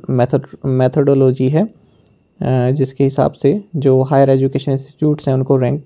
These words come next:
किया जाता है। उन्नीस सितंबर दो हज़ार पन्द्रह में इस framework को launch किया गया था और पहली ranking release की गई साल दो हज़ार सोलह में।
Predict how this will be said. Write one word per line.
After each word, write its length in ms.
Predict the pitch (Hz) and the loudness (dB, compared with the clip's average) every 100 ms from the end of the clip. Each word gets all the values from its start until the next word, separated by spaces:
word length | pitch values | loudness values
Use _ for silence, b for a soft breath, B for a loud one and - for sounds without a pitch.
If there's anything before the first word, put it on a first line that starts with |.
| _ | _
किया 140 | 123 | -4
जाता 280 | 107 - 156 | -4 -8 -8
है। 160 | 151 - _ b b b _ | -10 -12 _ b b b _
उन्नीस 300 | 151 175 185 | 2 2 2
सितंबर 340 | 160 151 147 143 | 0 0 0 0
दो 120 | 143 | 2
हज़ार 180 | 139 135 | 2 0
पन्द्रह 300 | 135 135 135 | -2 0 0
में 100 | 143 | -2
इस 200 | 135 - | -6 -6
framework 420 | 147 139 135 135 | -4 0 -2 2
को 100 | 135 | 2
launch 280 | 131 127 - | 2 -2 -2
किया 180 | 131 | -2
गया 100 | 127 | 0
था 220 | 123 180 233 - | -2 -4 -6 -10
और 140 | - 117 | -4 -4
पहली 360 | - 147 160 | 0 2 2
ranking 380 | 165 143 147 147 | 2 -2 -2 -2
release 360 | 139 131 135 135 | 0 0 0 0
की 80 | 131 | 2
गई 160 | 139 | 2
साल 260 | 147 127 135 | 0 -4 -2
दो 100 | 123 | -2
हज़ार 300 | 120 165 202 - | 0 -2 -4 -8
सोलह 400 | - 135 - 135 | -2 -2 0 -6
में। 180 | 135 | -12